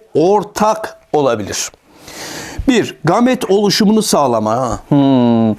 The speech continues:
Şimdi mayoz denilince eşeyli üreme aklımıza geliyor.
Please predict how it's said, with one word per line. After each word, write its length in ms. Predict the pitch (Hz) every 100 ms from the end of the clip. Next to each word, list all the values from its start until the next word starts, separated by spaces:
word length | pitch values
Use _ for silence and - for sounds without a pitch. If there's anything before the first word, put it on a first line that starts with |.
| - -
Şimdi 200 | - 139
mayoz 460 | 123 165 247 226
denilince 880 | 208 196 170 151 143 113 127 190 240 - -
eşeyli 380 | 208 - 208 180
üreme 260 | 151 147
aklımıza 460 | 127 - 131 113 113
geliyor. 320 | 101 95 -